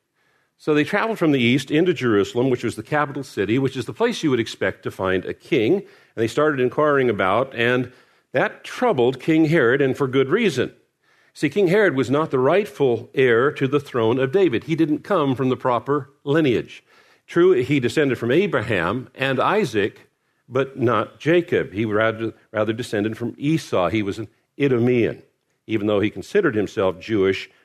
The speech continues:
by religion. So he didn't reign by lineage. He, he was reigning by appointment from Rome, the Roman invaders. And so he was considered a usurper or a fake king. And, and if this baby really was the rightful heir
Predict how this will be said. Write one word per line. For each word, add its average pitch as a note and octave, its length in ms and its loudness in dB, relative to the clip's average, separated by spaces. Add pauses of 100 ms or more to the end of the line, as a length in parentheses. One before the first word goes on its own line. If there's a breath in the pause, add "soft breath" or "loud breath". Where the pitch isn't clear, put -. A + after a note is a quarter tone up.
by F2+ 400 -2
religion. B2 400 -2 (680)
So D3+ 160 -2
he E3 100 2
didn't G#3+ 340 -2
reign A#2+ 760 0 (180)
by F2+ 540 -2
lineage. A#2+ 440 2
He, B2+ 240 -4 (180 soft breath)
he C#3+ 60 -8
was B2+ 200 -2
reigning D3+ 440 2
by A#2 140 2
appointment C3+ 440 2
from C3 360 -2
Rome, C#3 480 0 (480)
the A2 80 -4
Roman C#3+ 380 2
invaders. D3 800 0
And F#2+ 100 -20
so A#2+ 120 -4
he A2+ 80 2
was A2 160 -4
considered B2+ 580 -2
a G#2 380 -2
usurper A2+ 580 -2
or F#2+ 240 0
a F2+ 60 -2
fake G#2+ 280 -4
king. D#3+ 240 0
And, A2+ 140 0 (260 loud breath)
and A#2 140 0
if A#2+ 100 -2
this B3+ 280 -2
baby D3 440 2
really G3 360 0
was C#3 420 0
the A#2 100 -4
rightful D#3+ 440 0
heir B2 340 0